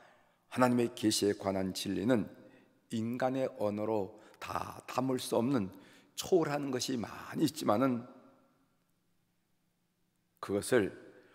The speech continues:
언어라는 그릇에 담지 않으면은 다른 사람과 소통할 수도 없고 그리고 후대에게 그 진리를 전할 수도 없습니다. 그런데 이 언어라는 것은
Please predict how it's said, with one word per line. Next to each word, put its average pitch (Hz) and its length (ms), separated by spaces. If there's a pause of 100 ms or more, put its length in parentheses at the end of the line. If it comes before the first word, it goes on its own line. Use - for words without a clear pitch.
(200)
언어라는 139 720
그릇에 117 380
담지 98 420
않으면은 90 800 (500)
다른 92 240
사람과 92 420
소통할 - 420
수도 - 220
없고 135 640
그리고 90 420 (220)
후대에게 95 840 (220)
그 - 240
진리를 117 560 (160)
전할 107 300
수도 - 180
없습니다. - 720 (1500)
그런데 143 440 (640)
이 147 160 (160)
언어라는 135 540
것은 101 400